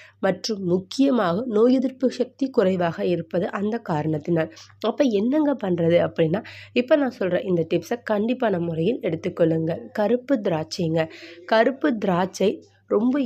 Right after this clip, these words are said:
ஈஸியா நம்ம எல்லா இடத்துலையுமே கிடைக்கக்கூடிய ஒரு ஐட்டம். எல்லாருமே பயன்படுத்தலாம். But உங்களுக்கு டயபெட்டிக் இருக்கு, எனக்கு சுகர் இருக்குங்க,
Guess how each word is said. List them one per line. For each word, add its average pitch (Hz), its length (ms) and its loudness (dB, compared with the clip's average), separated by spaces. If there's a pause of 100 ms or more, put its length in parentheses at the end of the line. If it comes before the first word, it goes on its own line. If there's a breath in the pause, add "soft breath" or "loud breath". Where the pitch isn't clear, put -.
ஈஸியா 220 420 0
நம்ம 214 180 2
எல்லா 175 340 4
இடத்துலையுமே 190 400 2
கிடைக்கக்கூடிய 233 720 2
ஒரு 180 140 0
ஐட்டம். 165 360 0 (280)
எல்லாருமே 240 640 2
பயன்படுத்தலாம். 160 680 2 (460 loud breath)
But 247 200 2 (100)
உங்களுக்கு 180 400 4
டயபெட்டிக் 185 600 0
இருக்கு, 170 400 0
எனக்கு 175 300 0
சுகர் 226 480 2
இருக்குங்க, 175 440 2